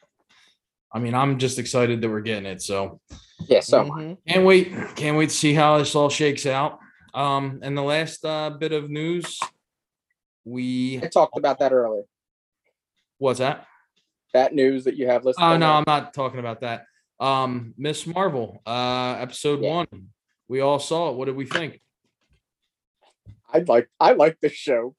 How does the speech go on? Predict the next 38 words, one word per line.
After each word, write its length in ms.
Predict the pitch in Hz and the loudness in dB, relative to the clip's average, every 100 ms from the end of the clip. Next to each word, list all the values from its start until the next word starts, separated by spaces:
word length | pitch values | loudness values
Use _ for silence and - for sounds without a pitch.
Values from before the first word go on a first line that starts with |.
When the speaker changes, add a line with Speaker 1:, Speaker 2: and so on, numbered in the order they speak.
| _ | _
Speaker 2:
People, 540 | 143 151 208 214 208 - | -6 0 2 2 0 -6
again, 380 | 143 143 139 117 _ _ _ _ _ | -2 2 0 -2 _ _ _ _ _
I'm 120 | 135 143 | -6 -2
hearing 160 | 170 | -2
Speaker 1:
It 40 | 147 | -4
Speaker 2:
people 200 | 147 143 | -4 -4
Speaker 1:
was 80 | 139 | -4
Speaker 2:
not 200 | 131 127 | -4 -4
Speaker 1:
really 160 | 117 | -4
Speaker 2:
liking 120 | 143 160 | -2 0
Speaker 1:
good. 100 | 170 | 0
Speaker 2:
it 60 | - _ _ _ _ _ _ _ _ _ _ _ | -2 _ _ _ _ _ _ _ _ _ _ _
and, 220 | 139 127 | -4 0
like, 180 | 123 123 | 0 0
saying, 260 | 156 123 123 | -2 -4 -2
like, 160 | 120 - | -4 -2
"Oh, 280 | 220 208 196 | 0 2 0
it's, 200 | - _ _ _ _ _ | -4 _ _ _ _ _
it's 100 | 240 | -8
just 220 | 233 214 | -6 -6
too 220 | - 208 175 | 0 0 2
kiddie." 380 | 202 202 202 156 | 4 6 6 6
Or, 80 | |
like, 220 | - 131 - | 6 2 2
I 280 | 131 156 123 | 2 2 2
heard, 240 | 156 160 - _ _ | -2 -2 -6 _ _
so 120 | 147 | -2
I 60 | 139 | 0
was 120 | 165 | 0
at 100 | 156 | -2
a 120 | 127 - _ | -2 -6 _
store 360 | - - 135 123 | -12 -6 -2 0
yesterday, 560 | 113 - 107 104 101 _ - - - - _ _ _ _ _ _ _ 131 | 0 -2 -4 -4 -6 _ -16 -16 -20 -20 _ _ _ _ _ _ _ -4
and 140 | 131 | -2
these 140 | 135 - | -2 -2
two 180 | 233 202 | -4 2
guys 480 | 156 135 123 123 - | 4 4 4 2 0
who 320 | 131 120 | -2 -2